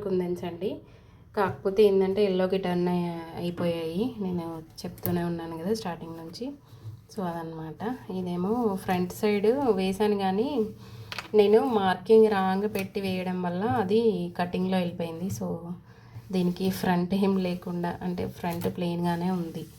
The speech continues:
నేను వర్క్ వేసింది కటింగ్లో వెళ్ళిపోయిందనమాట. So ఇది ఓవరాల్గా బ్లౌజ్.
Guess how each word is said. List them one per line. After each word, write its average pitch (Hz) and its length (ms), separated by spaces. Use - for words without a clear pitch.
నేను 180 220
వర్క్ 175 300
వేసింది 185 420
కటింగ్లో 180 400
వెళ్ళిపోయిందనమాట. 151 800
So 202 80
ఇది 170 160
ఓవరాల్గా 165 460
బ్లౌజ్. 165 340